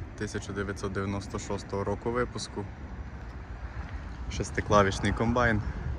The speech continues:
двигун шістка з турбіною, жатка шість десять чистої коси, Шумахер. Комбайн в комплекті з ріпаковим столом, з візком, звичайно же,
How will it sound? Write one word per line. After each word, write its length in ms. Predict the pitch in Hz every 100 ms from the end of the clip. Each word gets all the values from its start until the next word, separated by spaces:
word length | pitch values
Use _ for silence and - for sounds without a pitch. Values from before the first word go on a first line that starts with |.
| - - - -
двигун 400 | - 101 101 98
шістка 420 | - 104 - -
з 60 | 92
турбіною, 640 | - 117 127 123 113 107 113 - - - - - - - - - -
жатка 500 | 104 98 - 95 90 -
шість 320 | - 101 95
десять 460 | 101 95 - 95 -
чистої 400 | 95 - 98 95
коси, 360 | - - 127
Шумахер. 540 | - 104 117 113 110 101 - - - - - - - - - - - - -
Комбайн 340 | 98 98 101
в 140 | 92 -
комплекті 520 | 95 101 101 95 104
з 100 | 95
ріпаковим 580 | 98 101 - 104 101 101
столом, 380 | - 120 131 127 117 - - - - - - - - - 90 -
з 140 | 101
візком, 440 | 110 - 139 127 120
звичайно 560 | 117 113 110 104 101 -
же, 120 | 101